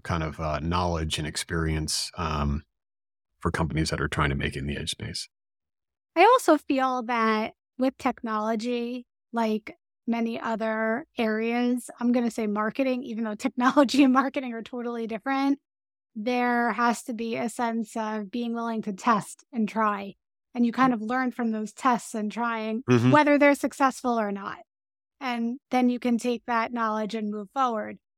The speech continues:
Speaker 2: So
Speaker 1: Right.
Speaker 2: I, I like the fact that you're, you know, willing to test and try and learn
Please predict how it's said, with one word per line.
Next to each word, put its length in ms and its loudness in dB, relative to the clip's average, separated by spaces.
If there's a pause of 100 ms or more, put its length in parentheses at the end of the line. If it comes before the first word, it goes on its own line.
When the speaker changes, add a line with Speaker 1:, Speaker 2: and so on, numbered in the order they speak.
(100)
Speaker 2:
So 400 0
Speaker 1:
Right. 280 4 (1000)
Speaker 2:
I, 80 4 (140)
I 160 6
like 320 8
the 100 6
fact 320 6
that 160 2
you're, 380 0 (340)
you 80 -8
know, 160 -2
willing 600 0
to 280 -2 (100)
test 380 0
and 160 -4
try 360 0
and 280 -6
learn 560 -4